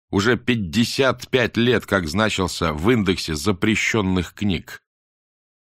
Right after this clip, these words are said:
Выходит, Арестит Торкье имел в виду вовсе не дозволение церковных цензоров.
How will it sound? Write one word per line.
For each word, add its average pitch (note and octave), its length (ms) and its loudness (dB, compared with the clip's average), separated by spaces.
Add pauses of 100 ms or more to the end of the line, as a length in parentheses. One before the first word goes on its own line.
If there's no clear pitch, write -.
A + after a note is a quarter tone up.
(200)
Выходит, E2 480 -2
Арестит E2 460 -4
Торкье E2+ 420 -6 (480)
имел F#2+ 280 4
в F2+ 80 2
виду F#2+ 280 4
вовсе F2+ 420 0
не F#2+ 260 2
дозволение G2+ 760 2
церковных D#2 800 -2
цензоров. - 640 -8